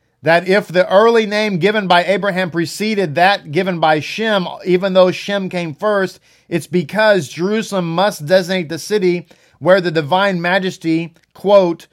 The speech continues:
"will manifest itself to the full," end quote, in the Messianic era.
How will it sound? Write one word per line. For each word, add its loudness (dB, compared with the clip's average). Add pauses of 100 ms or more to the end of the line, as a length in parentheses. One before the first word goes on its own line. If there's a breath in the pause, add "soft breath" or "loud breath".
(160)
"will 2
manifest 0
itself 0
to -2
the 0
full," -2 (260)
end -4
quote, 0 (220)
in -4
the -2
Messianic -2
era. -4